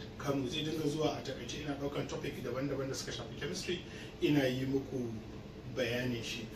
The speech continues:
So, a takaicen takaicewa, eh, na yi karatun chemistry digirin farko a, eh,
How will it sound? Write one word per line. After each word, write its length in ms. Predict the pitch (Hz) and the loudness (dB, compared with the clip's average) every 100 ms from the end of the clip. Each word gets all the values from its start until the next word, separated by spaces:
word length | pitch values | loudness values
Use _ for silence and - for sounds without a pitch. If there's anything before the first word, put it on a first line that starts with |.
| - - | -8 0
So, 120 | 175 | 4
a 40 | |
takaicen 380 | 170 190 180 202 | 6 6 6 6
takaicewa, 800 | 208 202 185 - 190 165 160 160 160 - - - - - | 6 4 4 6 6 6 6 4 2 -6 -10 -10 -10 -8
eh, 40 | - - - - - 156 | -8 -6 -8 -8 -4 4
na 120 | 165 | 8
yi 100 | 170 | 8
karatun 560 | - 156 - 151 156 147 | 8 6 6 2 0 0
chemistry 540 | 151 - - 147 127 117 123 | 0 0 0 0 2 -2 -2
digirin 340 | 117 131 147 | 0 2 2
farko 520 | - 160 160 - 202 - | 2 0 4 10 10 10
a, 260 | - - - - - - - - - - - - - - - - | 0 -2 -4 -8 -10 -12 -10 -10 -10 -10 -10 -10 -12 -12 -12 -10
eh, 40 | - | -8